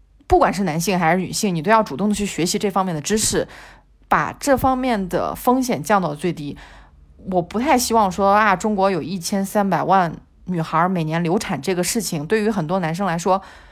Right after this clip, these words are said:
他会给我们留言，他说：“我觉得你们播客没有讲干货。”我说：“你要多干呢？”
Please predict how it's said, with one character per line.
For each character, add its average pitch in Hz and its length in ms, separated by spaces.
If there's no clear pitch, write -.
他 302 140
会 349 100
给 233 80
我 269 60
们 214 80
留 170 140
言， 180 120
他 233 80
说 311 140
：“我 220 80
觉 175 100
得 262 80
你 262 80
们 170 140
播 262 140
客 285 100
没 190 80
有 226 80
讲 180 220
干 220 200
货。” 254 300
我 294 80
说 381 160
：“你 269 60
要 202 100
多 311 220
干 285 260
呢？” 277 220